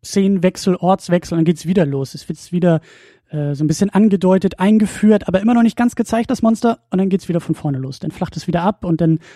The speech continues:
wechseln wir wieder die Szenerie und das war für meinen Geschmack grad am Anfang ein bisschen zu oft dieses, es baut sich was auf und dann flacht es wieder ab und dann ist wieder Ruhe im Film. Man baut sich wieder was auf und flacht es wieder ab.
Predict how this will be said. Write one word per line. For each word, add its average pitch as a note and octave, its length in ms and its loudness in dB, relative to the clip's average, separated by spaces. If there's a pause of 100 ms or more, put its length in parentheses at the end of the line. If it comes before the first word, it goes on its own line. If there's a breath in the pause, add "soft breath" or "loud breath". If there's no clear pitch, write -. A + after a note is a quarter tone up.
(140 loud breath)
wechseln F3+ 360 2
wir F3 100 4
wieder F#3+ 200 4
die F#3+ 80 0
Szenerie F#3 500 2
und F3 100 0
das F3+ 140 0
war F#3 80 2
für F#3 120 -4
meinen F3 200 0
Geschmack F3 280 -2
grad F3 160 -2
am E3 80 -2
Anfang E3+ 320 0 (240 loud breath)
ein F3+ 80 -4
bisschen F#3 280 0
zu F#3 140 -4
oft F#3 280 -2
dieses, D#3 340 2 (880 soft breath)
es - 120 -10
baut F#3+ 220 0
sich - 160 -6
was F3 140 0
auf G#3 400 2
und F#3+ 60 2
dann E3+ 100 4
flacht - 220 -4
es - 140 -8
wieder - 220 -10
ab - 240 -6 (580)
und D#3 100 0
dann D#3 80 6
ist D3 120 2
wieder D#3+ 120 4
Ruhe C#3+ 260 2
im C3+ 100 -2
Film. D#3+ 140 -2
Man D#3+ 100 2
baut F3+ 140 2
sich G3 160 0
wieder A#3+ 200 6
was G#3 160 4
auf G3+ 160 0
und F#3+ 80 0
flacht - 240 -4
es - 120 -10
wieder D#3 160 -4
ab. F#3+ 180 -2